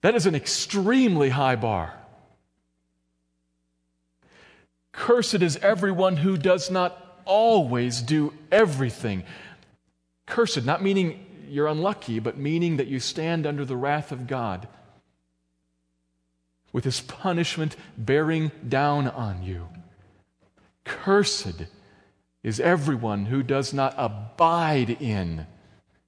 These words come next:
constantly live in everything that God has required.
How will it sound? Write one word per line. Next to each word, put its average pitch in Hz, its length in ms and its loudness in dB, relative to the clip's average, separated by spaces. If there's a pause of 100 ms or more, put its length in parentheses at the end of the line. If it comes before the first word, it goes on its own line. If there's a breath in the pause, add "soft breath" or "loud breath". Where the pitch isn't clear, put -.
(580 loud breath)
constantly 190 760 0
live 170 320 4
in 113 200 0
everything 139 480 0
that 123 160 -2
God 123 180 -4
has 110 160 -8
required. 90 540 -10